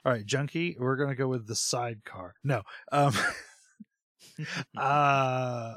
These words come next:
Speaker 1: uh, a good, what's a good cocktail that's gonna be fun? Um,
Speaker 2: This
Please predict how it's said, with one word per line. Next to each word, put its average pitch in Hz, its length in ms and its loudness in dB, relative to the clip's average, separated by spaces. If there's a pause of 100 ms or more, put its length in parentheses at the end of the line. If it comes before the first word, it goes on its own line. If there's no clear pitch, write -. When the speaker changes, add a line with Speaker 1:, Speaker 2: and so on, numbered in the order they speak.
Speaker 1:
uh, 131 300 0
a 127 100 -2
good, 147 360 -2
what's 151 220 -2
a 156 60 0
good 117 640 -6
cocktail 104 880 -10
that's 107 160 -16
gonna 101 220 -12
be 104 160 -20 (240)
fun? 92 600 -16 (840)
Um, 127 1160 -4
Speaker 2:
This - 80 -12